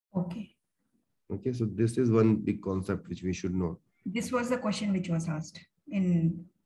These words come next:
Speaker 1: this
Speaker 2: Sure.
Speaker 1: kind of testing can be done in which levels?
Speaker 2: Hmm, all the levels.
Speaker 1: Yeah, all the levels.
Speaker 2: Anyway, you got it right only, no? <laughs> Hundred percent
Speaker 1: Yeah.
Speaker 2: getting wins, yeah.
Speaker 1: <laughs>
Speaker 2: Okay. Yeah,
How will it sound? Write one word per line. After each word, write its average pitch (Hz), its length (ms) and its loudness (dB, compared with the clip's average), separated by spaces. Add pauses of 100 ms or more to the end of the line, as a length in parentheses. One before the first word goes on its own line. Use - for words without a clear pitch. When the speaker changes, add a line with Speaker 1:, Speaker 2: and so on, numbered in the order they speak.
(220)
Speaker 1:
this 180 220 2
Speaker 2:
Sure. - 100 -4
Speaker 1:
kind 190 180 2
of - 140 -4
testing 190 300 -6
can 185 180 2
be 180 80 4
done 175 160 8
in 180 160 6
which 160 220 2
levels? 156 560 -4 (280)
Speaker 2:
Hmm, 95 200 0 (100)
all 107 180 6
the 101 120 4
levels. 87 480 0 (500)
Speaker 1:
Yeah, 170 300 2
all 165 120 2
the 170 80 0
levels. - 460 -8 (1040)
Speaker 2:
Anyway, 113 200 6
you 110 200 8
got 98 200 2
it 107 120 -2
right 98 180 2
only, 87 280 0
no? 110 100 -8 (160)
<laughs> 120 260 -4
Hundred 107 260 4
percent 110 260 4
Speaker 1:
Yeah. 98 80 6
Speaker 2:
getting 113 260 4
wins, 110 240 4
yeah. 117 240 0 (280)
Speaker 1:
<laughs> - 360 -2
Speaker 2:
Okay. - 200 -2 (960)
Yeah, 101 200 2